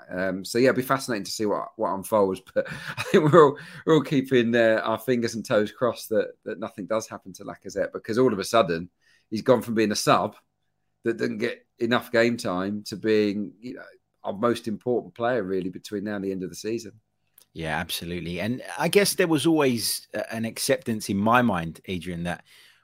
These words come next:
Speaker 2: we were gonna have to kind of rip out a lot of what had been done in the years prior and then rebuild. But I don't think I imagined that we'd get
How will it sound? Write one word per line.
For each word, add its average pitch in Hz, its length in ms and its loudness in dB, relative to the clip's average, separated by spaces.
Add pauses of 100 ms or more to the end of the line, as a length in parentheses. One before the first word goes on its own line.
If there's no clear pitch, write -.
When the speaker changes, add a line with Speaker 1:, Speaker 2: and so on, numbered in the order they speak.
(100)
Speaker 2:
we 104 160 0
were 101 80 0
gonna 101 180 -2
have 98 220 -4
to 104 80 -4
kind 98 260 -4
of 85 140 -6
rip 98 340 2
out 90 240 0
a 92 60 -4
lot 90 260 0
of - 260 -10 (100)
what 90 320 -6
had 87 120 -12
been 90 240 -4
done 90 380 -4
in 92 160 -6
the 90 80 -4
years 92 440 -4 (600)
prior 101 580 4
and 101 140 -2
then 98 180 0
rebuild. 95 720 -2
But 104 280 0
I 98 120 2
don't 143 380 4
think - 380 -6
I 107 120 2
imagined 104 580 0
that 98 140 -4
we'd 98 220 -4
get - 220 -2